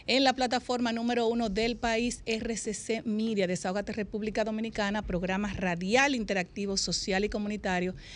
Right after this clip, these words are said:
que siempre dispone de sus micrófonos para que nuestra gente se desahogue con nosotros. Desahógate República Dominicana, programa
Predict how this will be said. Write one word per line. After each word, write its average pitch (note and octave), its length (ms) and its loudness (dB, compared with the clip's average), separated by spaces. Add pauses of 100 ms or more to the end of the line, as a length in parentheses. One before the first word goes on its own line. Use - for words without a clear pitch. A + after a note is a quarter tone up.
(240)
que F#3 140 0
siempre F#3+ 420 2
dispone G3+ 400 0
de G3 100 2
sus G3+ 220 -2
micrófonos G3 560 0
para F3 200 2
que F3+ 120 -2
nuestra B3+ 380 0
gente F3+ 400 0
se - 160 -4
desahogue F3 560 0
con G3 200 -2
nosotros. E3 640 -2 (400)
Desahógate F#3+ 540 2
República G#3+ 520 2
Dominicana, G#3 600 0
programa G3 640 2